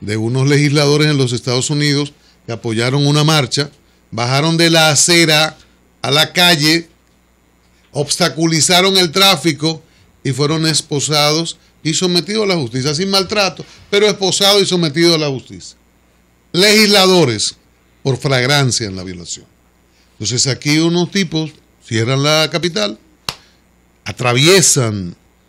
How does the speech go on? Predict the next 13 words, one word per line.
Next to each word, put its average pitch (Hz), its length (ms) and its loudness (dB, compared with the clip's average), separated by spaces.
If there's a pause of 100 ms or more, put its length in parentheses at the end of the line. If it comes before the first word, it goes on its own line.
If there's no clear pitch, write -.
(280)
con 98 240 -10
toda 143 280 0
la 139 140 0
mala 117 240 -4
fe 143 460 0
y, 117 40 -2
y, 95 560 -10 (720)
y 101 100 -6
el 110 120 -4
daño 147 340 0
posible 135 480 -2
los 110 160 -4
vehículos 123 560 -4